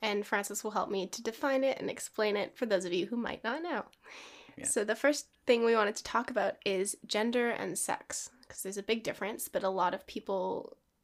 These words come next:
Speaker 1: think they're the same thing.
Speaker 2: Yeah. Um, so sex is, sex is the physical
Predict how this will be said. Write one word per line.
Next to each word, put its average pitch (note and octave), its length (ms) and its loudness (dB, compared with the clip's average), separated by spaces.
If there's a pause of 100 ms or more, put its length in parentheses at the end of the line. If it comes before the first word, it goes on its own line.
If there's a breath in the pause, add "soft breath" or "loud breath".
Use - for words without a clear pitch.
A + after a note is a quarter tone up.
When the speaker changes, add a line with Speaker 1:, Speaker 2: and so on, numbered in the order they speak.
(260)
Speaker 1:
think - 300 -6
they're F3+ 100 -4
the - 140 -8
same - 340 -4
thing. - 400 -8
Speaker 2:
Yeah. - 200 -10 (520 loud breath)
Um, G#2 340 0
so G2+ 220 -8
sex A2+ 420 -6
is, G2+ 480 -6 (720 soft breath)
sex E3+ 420 4
is C3+ 480 0
the G#2+ 380 4 (160)
physical C3 880 2